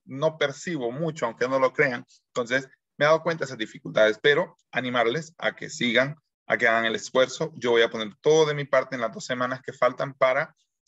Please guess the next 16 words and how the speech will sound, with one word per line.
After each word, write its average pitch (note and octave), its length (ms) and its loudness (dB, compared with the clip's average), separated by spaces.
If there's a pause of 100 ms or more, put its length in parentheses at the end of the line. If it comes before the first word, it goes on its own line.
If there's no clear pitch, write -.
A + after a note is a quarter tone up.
(200)
este, A2 600 -4
seguir A2 340 0
aprendiendo. G2 520 -4 (800)
Como F#3+ 220 6
les F3+ 140 6
dije A#3 260 4
también, G3+ 540 2 (260)
refuerzo, F3 640 2
el C3+ 160 2
foro F#3+ 380 2
ya D3+ 180 2
está D3+ 320 -2
puesto F3+ 380 -4
ahí D#3 180 0
para D3+ 300 0
que A#2+ 300 -4